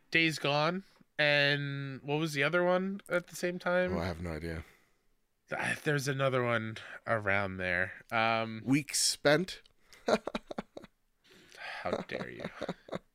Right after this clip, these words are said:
Speaker 2: But you, do you
Speaker 1: How
Speaker 2: think
Speaker 1: dare
Speaker 2: this,
Speaker 1: you.
Speaker 2: this is a
Speaker 1: Kill
Speaker 2: placeholder
Speaker 1: Switch,
Speaker 2: name?
Speaker 1: was it?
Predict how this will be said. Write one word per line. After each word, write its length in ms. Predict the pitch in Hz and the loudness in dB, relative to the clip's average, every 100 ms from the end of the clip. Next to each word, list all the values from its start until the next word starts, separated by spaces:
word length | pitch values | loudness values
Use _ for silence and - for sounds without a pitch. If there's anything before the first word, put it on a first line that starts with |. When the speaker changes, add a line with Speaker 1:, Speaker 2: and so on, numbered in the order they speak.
| _ _ - - - - - - | _ _ -20 -20 -18 -20 -20 -2
Speaker 2:
But 80 | - | 4
you, 80 | 147 | 4
do 0 | |
you 80 | 147 | 4
Speaker 1:
How 380 | 87 90 92 90 | -2 0 2 0
Speaker 2:
think 220 | 170 196 | 0 -2
Speaker 1:
dare 80 | 160 | 6
Speaker 2:
this, 280 | 147 131 - 135 | 4 4 -2 -2
Speaker 1:
you. 60 | |
Speaker 2:
this 160 | 127 120 | 0 2
is 120 | 107 | 2
a 80 | 95 | 0
Speaker 1:
Kill 220 | - 151 | 2 4
Speaker 2:
placeholder 280 | 151 160 147 | 6 6 6
Speaker 1:
Switch, 160 | 143 151 | 6 4
Speaker 2:
name? 100 | 151 | 4
Speaker 1:
was 200 | 247 254 | 2 0
it? 160 | 262 | -4